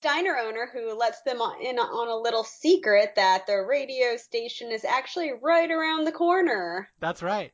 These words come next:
Speaker 2: And so here we go, a big slapstick chase of Arnold and Sinbad running to the radio station to go answer the contest question. And, uh, <laughs> Arnold wins because, if I recall, Sinbad's still wearing the mail bag, right, with all his mail?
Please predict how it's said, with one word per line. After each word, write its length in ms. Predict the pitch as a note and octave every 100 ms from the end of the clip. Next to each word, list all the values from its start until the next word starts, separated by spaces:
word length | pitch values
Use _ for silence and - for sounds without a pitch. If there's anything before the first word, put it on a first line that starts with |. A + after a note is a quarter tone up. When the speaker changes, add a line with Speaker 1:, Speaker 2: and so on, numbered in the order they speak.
| -
Speaker 2:
And 120 | F3
so 100 | A3+
here 140 | G3 A#3+
we 100 | A#3+
go, 220 | A3+ F#3+
a 60 |
big 220 | D#3+ F#3+ E3+
slapstick 840 | - F#3 F3+ G3+ - - G3 -
chase 460 | - G#3 F3+ F3 E3+
of 160 | D3
Arnold 320 | D#3 F#3+ G3
and 180 | F#3+ E3+
Sinbad 560 | - G3 F3+ E3 D#3+ - - - -
running 400 | C3+ F3+ A3 G#3+
to 80 | G3+
the 100 | F3+
radio 360 | F#3 G3+ F3
station 400 | - D#3+ D3+ E3+
to 80 | D3+
go 120 | E3
answer 380 | C#3+ E3+ F3+ F#3
the 360 | D#3+ E3 E3 D#3 _ _ -
contest 640 | - G3+ G3 F#3+ F#3 - -
question. 600 | F#3+ D#3+ - F3+ E3 E3 _ _ _
And, 340 | E3+ D#3+ E3 D#3+
uh, 360 | D#3 D#3 D#3 - _ -
<laughs> 320 | E3+ - - -
Arnold 300 | B3+ C#4+ A#3+
wins 200 | C4+ A3
because, 340 | A#3+ A#3 G#3+
if 100 | G3+
I 60 | A3
recall, 280 | G#3+ A#3 G3
Sinbad's 500 | - A#3+ A#3+ G#3+ -
still 280 | - A3
wearing 300 | G#3 G3+ G#3
the 60 | F#3+
mail 300 | E3 E3+ D#3
bag, 280 | C3+ A#2 A2
right, 120 | D3
with 100 | B2
all 120 | C#3+
his 160 | C#3 C3+
mail? 320 | C3+ C#3+ E3